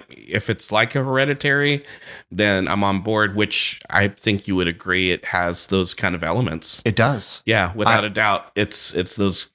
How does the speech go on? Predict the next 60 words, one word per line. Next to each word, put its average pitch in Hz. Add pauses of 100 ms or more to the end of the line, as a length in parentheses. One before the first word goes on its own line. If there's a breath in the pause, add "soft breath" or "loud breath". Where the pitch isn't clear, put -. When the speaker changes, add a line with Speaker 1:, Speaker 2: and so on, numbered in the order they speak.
Speaker 1:
spooky, 107
in 101
the 101
dark 101
kind 101
of 95 (600 soft breath)
things 113
that 101
kinda 104
creep 117
up 107
on 104
you 104
Speaker 2:
Mm-hmm. 104
Speaker 1:
and, 98
uh, 92
gets 101
under 104
your 90
skin. 87 (160)
It 98
gives 101
you 98
Speaker 2:
It, 107
Speaker 1:
goosebumps. 120
Speaker 2:
it, 110
Speaker 1:
I'm 110
Speaker 2:
it 98
Speaker 1:
getting 117
Speaker 2:
does. 123
Speaker 1:
goosebumps 127
right 120
Speaker 2:
Yeah, 117
Speaker 1:
now. 110 (100)
Speaker 2:
yeah. 113 (220 loud breath)
Speaker 1:
Just -
talking 110
about 73
Speaker 2:
Like, 127
Speaker 1:
it. -
Speaker 2:
all, 147
all 185
of 208
the, 190
you 156
know, 151
all 143
the 175
elements 120
of 95
this 90
thing, 101
the, 95
the, 95
the 98
rural 123
town, 104
you 104
know, 98
the, 90